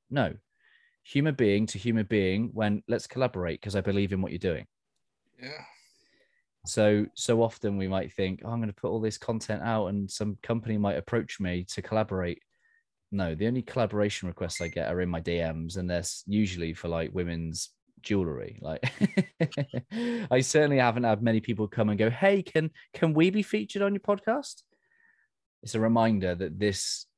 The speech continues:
Speaker 1: is only sponsored because I have a human being who believes in what I do, and I've helped him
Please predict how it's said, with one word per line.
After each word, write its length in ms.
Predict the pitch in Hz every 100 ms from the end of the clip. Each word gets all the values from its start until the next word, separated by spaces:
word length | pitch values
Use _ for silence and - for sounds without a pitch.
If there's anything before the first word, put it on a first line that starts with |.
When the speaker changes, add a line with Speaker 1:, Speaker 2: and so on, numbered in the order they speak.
| _ -
Speaker 1:
is 260 | 98 -
only 340 | - 104 98 95
sponsored 760 | - - 101 - - 85 110 - _ _ _
because 280 | 95 92 90
I 300 | 95 90 87 _ _
have 200 | - 87
a 80 | 90
human 480 | 87 - - 104 90
being 540 | 101 98 87 85 104 - _ _
who 100 | 101
believes 480 | 92 92 95 95 90
in 100 | 92
what 120 | 90
I 140 | - 82
do, 420 | - 87 107 190 - _ _ _ _ _ _ _
and 120 | 104 95
I've 140 | 90
helped 360 | - 92 - -
him 460 | 92 87 85 82